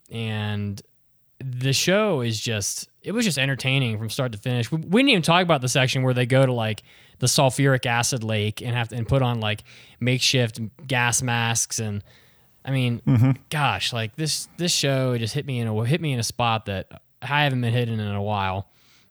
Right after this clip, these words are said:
Speaker 1: And, um, it, it, it's like <laughs> watching Fire Force back to back with this was almost like a joke. Like, it's just like, they're, like, they're ocean, they're, they're an ocean apart. And in terms of at least the enjoyment level for me,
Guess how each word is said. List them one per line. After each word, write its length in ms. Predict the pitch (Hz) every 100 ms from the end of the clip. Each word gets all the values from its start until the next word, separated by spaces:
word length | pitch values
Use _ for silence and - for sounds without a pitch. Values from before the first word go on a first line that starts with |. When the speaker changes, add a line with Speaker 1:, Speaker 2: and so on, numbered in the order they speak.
| -
Speaker 1:
And, 400 | 117 113 110 107
um, 380 | 104 101 98 - -
it, 100 | -
it, 80 | - -
it's 120 | 135
like 200 | 113 - - - - - - -
<laughs> 100 | 226 - - 127 120 -
watching 300 | 151 185 175
Fire 280 | 147 131 139
Force 320 | 147 147 139
back 240 | 127 123
to 80 | 123
back 240 | 117 120
with 100 | 127
this 160 | 135 117
was 80 | 110
almost 320 | 113 113 104
like 100 | 98
a 60 | 90
joke. 400 | 87 73 71 -
Like, 200 | - 110
it's 160 | 120 120
just 360 | 135 104 - - _ _ _ _ _ _
like, 160 | 113 107 -
they're, 240 | 131 156
like, 260 | 139 113 139
they're 160 | 175 143
ocean, 280 | 135 117
they're, 240 | 143 107 120
they're 120 | 156
an 80 | 123
ocean 280 | 113 104 92
apart. 320 | 85 73 57 - - _ _ _ _
And 680 | 120 120 117 117 113 110 107 -
in 80 | 113
terms 240 | 113 110
of 80 | 104
at 220 | 98 76 117
least 180 | 113
the 60 | 113
enjoyment 340 | 107 107 101
level 220 | 90 95 95
for 100 | 95
me, 320 | 95 90